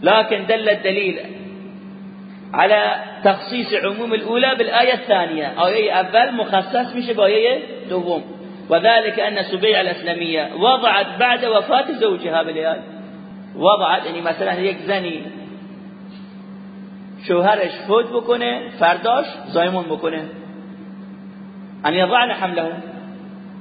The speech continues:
اونجا گفت چهار ماه ده روز. حالا کدوم می‌گیریم؟ چهار ماه ده روز می‌گیریم یا وضع حاملگی می‌گیریم. به چه دلیل؟ به دلیل و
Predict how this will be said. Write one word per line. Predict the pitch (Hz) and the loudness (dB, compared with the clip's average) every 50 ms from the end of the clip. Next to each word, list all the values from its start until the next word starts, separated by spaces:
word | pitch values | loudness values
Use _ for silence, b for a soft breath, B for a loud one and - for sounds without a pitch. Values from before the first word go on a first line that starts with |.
| - - - - | -16 -14 -6 -2
اونجا | 151 160 165 208 220 226 | 0 4 6 6 6 6
گفت | 220 233 240 247 240 - - - - - - - - - - - - - - - - - - | 6 4 4 2 2 -2 -10 -12 -12 -12 -12 -14 -14 -14 -14 -14 -16 -16 -16 -16 -6 2 4
چهار | 208 220 226 | 6 6 6
ماه | 220 214 196 190 | 4 0 0 2
ده | 196 190 185 | 2 2 2
روز. | 175 175 - | 2 0 -2
حالا | 190 196 226 | 0 0 0
کدوم | 226 - 220 240 233 208 | 0 0 -2 -2 -2 -4
می‌گیریم؟ | 196 180 180 185 180 - | -4 -4 -4 -4 -4 0
چهار | - 185 180 180 | 0 0 2 2
ماه | 185 185 180 | 0 -2 2
ده | 185 185 190 | 2 2 2
روز | 233 247 208 226 | 2 0 -4 -6
می‌گیریم | 233 220 233 226 226 208 | -6 -6 -4 -2 -2 2
یا | 202 190 190 185 180 180 - - - - - - - - - - - - - - - - | 4 4 4 4 2 0 -4 -8 -12 -14 -14 -14 -14 -14 -14 -16 -16 -16 -16 -14 -4 2
وضع | 160 196 202 196 202 185 | 4 4 4 4 0 -2
حاملگی | 175 180 180 180 185 185 185 202 196 | 0 0 -2 -2 -2 -2 -2 -2 -2
می‌گیریم. | 190 185 185 180 180 180 180 - - - - - - - - - - - - - - - - - - - - - - - - - - - - 135 151 | -4 -2 -2 -2 -2 -4 -6 -8 -12 -14 -16 -16 -16 -16 -16 -16 -16 -16 -16 -16 -16 -16 -16 -16 -16 -16 -16 -16 -16 -16 -16 -16 -16 -14 -6 2 2
به | 185 190 | 2 4
چه | - 226 | 4 2
دلیل؟ | 214 220 214 214 208 196 | 2 2 2 2 0 0
به | 190 185 | -2 2
دلیل | 185 185 185 196 202 202 214 214 214 214 - - - - - - - - - - - - - - - - - - | 2 4 4 4 2 0 0 0 0 -4 -6 -12 -14 -14 -14 -14 -16 -16 -16 -16 -16 -16 -18 -16 -16 -6 2 6
و | 190 | 6